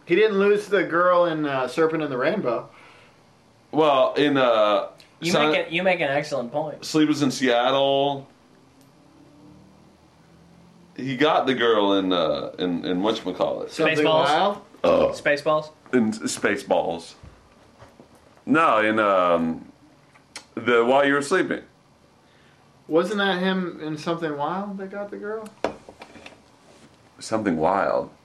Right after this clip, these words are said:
Speaker 2: No.
Speaker 1: Melanie Griffith? Who is that? It's Melanie Griffith and who?
Speaker 2: The other guy.
Speaker 3: Uh,
Speaker 1: Oh, was Bill Pullman
Speaker 3: Bill
Speaker 1: the evil guy in that?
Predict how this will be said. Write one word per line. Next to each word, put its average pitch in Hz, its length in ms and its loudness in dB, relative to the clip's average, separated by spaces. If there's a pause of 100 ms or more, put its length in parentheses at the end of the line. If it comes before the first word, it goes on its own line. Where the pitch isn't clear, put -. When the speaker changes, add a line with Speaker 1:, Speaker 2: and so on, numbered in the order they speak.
Speaker 2:
No. 98 260 2
Speaker 1:
Melanie 160 280 0
Griffith? 170 380 -4
Who 208 160 -4
is 196 100 -4
that? 147 300 -6 (400)
It's 135 120 -20
Melanie 156 320 -2
Griffith 156 360 -4
and 123 80 -12
who? 131 280 -6 (960)
Speaker 2:
The 110 120 2
other 110 260 4
guy. 85 60 2
Speaker 3:
Uh, 135 720 0
Speaker 1:
Oh, 160 120 6
was 156 120 4
Bill 190 240 2
Pullman 196 240 2
Speaker 3:
Bill 170 80 2
Speaker 1:
the 147 120 -2
evil 190 280 0
guy 220 300 -4
in 240 80 -4
that? 254 260 -10